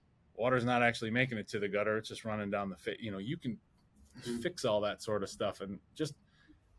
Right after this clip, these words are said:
Speaker 1: plant the seed and let them know, "Hey, we can, we can fix this for you if you want. Do you want me to include something in here for gutters?" Like, you know,
Speaker 2: Mm-hmm.
Speaker 1: I, I don't have the numbers on me right now, or maybe you do,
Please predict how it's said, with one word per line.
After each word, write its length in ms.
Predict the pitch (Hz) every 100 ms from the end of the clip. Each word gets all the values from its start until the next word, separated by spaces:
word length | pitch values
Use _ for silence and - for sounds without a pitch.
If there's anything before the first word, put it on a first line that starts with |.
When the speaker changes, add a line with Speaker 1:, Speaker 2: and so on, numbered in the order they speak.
| - _ _ _
Speaker 1:
plant 260 | 156 175 180
the 100 | 139
seed 320 | - 165 160
and 100 | 113
let 160 | 123 131
them 120 | 127
know, 120 | 127
"Hey, 140 | 123
we 160 | 120 185
can, 180 | 175 - - -
we 100 | 180
can 140 | 208
fix 260 | 196 180 -
this 140 | 147
for 180 | 135 143
you 80 | 139
if 140 | 135
you 80 | 120
want. 260 | 117 139 123
Do 60 |
you 60 | 110
want 120 | 131
me 60 | 156
to 60 |
include 300 | 143 117 143
something 260 | 143 151 170
in 60 | 160
here 120 | 170
for 120 | 151
gutters?" 440 | 143 170 190 180
Like, 160 | 117 101 - - _ _ - - - _
you 60 | 117
know, 80 | 127
Speaker 2:
Mm-hmm. 200 | 131 123 -
Speaker 1:
I, 100 | 113 -
I 40 | 113
don't 200 | 143 139
have 140 | 147
the 80 | 131
numbers 440 | 147 160 147 135 135 -
on 180 | 135 147
me 120 | 147
right 200 | 139 139
now, 160 | 135 139
or 60 | 110
maybe 240 | 117 131
you 120 | 139
do, 380 | 135 160 120 98